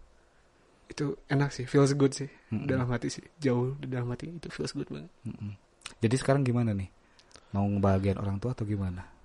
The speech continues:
Speaker 1: Sekarang of, of course Bang, tujuan utama hidup ngebahagiain orang tua dulu Bang.
Speaker 2: Pasti kan?
Speaker 1: Itu sih tujuan utama. Mereka bikin buat mereka bahagia gitu.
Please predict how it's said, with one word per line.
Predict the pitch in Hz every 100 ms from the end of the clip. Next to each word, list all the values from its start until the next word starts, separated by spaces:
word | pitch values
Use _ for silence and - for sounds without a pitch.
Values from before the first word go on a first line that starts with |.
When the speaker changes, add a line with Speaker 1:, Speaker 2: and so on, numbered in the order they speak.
| - - - -
Speaker 1:
Sekarang | - 143 156 160 -
of, | - - -
of | 139
course | - 175
Bang, | 139 131
tujuan | 131 131 135 139
utama | 131 120 127 127 131
hidup | 127 135 - _
ngebahagiain | 143 123 127 123 120
orang | 127 120
tua | 117
dulu | 117 123 110
Bang. | 110 - _
Speaker 2:
Pasti | 98 95 95
kan? | 101 110 -
Speaker 1:
Itu | - 131
sih | 131 135
tujuan | 131 127 120
utama. | 120 123 127 131
Mereka | 156 123 113 123 - - 147
bikin | 127 131
buat | 123 123
mereka | 123 123
bahagia | 120 117 113 113 110
gitu. | 110 123 -